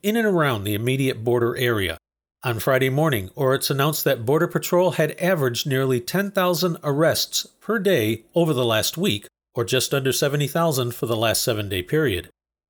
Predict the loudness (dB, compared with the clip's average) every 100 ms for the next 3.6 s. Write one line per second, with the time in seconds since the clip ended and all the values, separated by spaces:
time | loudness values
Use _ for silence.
0 | -4 -2 0 -2 0 2 2 2 0 -2
1 | -2 0 0 0 -4 -4 -4 -2 -2 -4
2 | -2 0 0 0 0 0 -2 -2 -2 -2
3 | -4 0 2 4 2